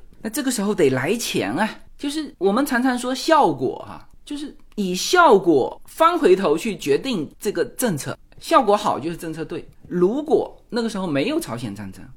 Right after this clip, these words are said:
日本靠什么赚钱？靠什么从战争的废墟当中爬起来？至少效果没那么好，但是这个时候正好朝鲜战争一开打，这个就是日本的机遇啊！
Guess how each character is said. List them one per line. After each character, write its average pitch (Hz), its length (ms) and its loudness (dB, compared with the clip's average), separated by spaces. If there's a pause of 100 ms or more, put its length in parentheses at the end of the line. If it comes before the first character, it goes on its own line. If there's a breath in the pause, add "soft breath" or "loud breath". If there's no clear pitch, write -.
日 277 200 0
本 151 280 2
靠 - 320 -2
什 107 240 -6
么 120 180 -2
赚 226 240 0
钱？ 82 280 -8
靠 302 340 4
什 139 240 -2
么 147 220 2
从 147 480 -2 (280)
战 208 280 0
争 190 280 -2 (100)
的 135 280 2
废 285 260 -2
墟 175 200 -4
当 170 180 -2
中 180 160 -6
爬 98 320 -6
起 - 160 -10
来？ - 200 -18 (240)
至 311 260 -4
少 92 300 -4
效 226 220 -4
果 127 160 -6
没 104 160 -6
那 196 100 -8
么 180 100 -8
好， - 260 -18 (240 soft breath)
但 156 100 -6
是 139 120 -8
这 202 120 -4
个 151 80 0
时 127 120 -8
候 113 160 -10
正 170 280 -4
好 - 360 -16
朝 196 260 2
鲜 226 240 0
战 202 180 2
争 202 200 -2 (160)
一 220 80 -4
开 240 220 -2
打， - 300 -2 (220)
这 160 120 -4
个 143 120 -6
就 135 120 -8
是 120 260 -6 (140)
日 185 140 0
本 131 280 -2
的 110 220 -6 (160)
机 185 240 -6
遇 190 200 0
啊！ - 100 -4